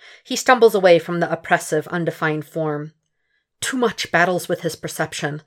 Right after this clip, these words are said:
The worms crawling and squirming under the house, the creaking wood, the loud thunder-like heartbeat, the choir of birds and deer and coyotes, and a large, shapeless body of leaves and trees and roots. It takes the form of a man as he concentrates,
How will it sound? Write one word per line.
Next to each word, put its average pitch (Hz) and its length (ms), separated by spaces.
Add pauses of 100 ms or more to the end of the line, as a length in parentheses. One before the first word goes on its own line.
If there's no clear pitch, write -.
(440)
The 202 100
worms 190 420
crawling 175 440
and 165 100
squirming 175 460
under 160 160
the 160 80
house, 165 540 (320)
the 214 80
creaking 180 500
wood, 190 360 (180)
the 202 140
loud 226 260
thunder-like 208 480
heartbeat, 220 540 (280)
the - 80
choir 233 360
of 170 180
birds 214 340
and 180 160
deer 202 280
and 190 100
coyotes, 196 680 (200)
and 208 140
a 202 40
large, 196 380
shapeless - 520
body 170 340
of 147 100
leaves 156 460
and 160 100
trees 156 380
and 151 160
roots. - 560 (840)
It 214 120
takes 254 240
the - 80
form 202 320
of 175 100
a 175 60
man 160 440
as 156 140
he - 80
concentrates, 156 1080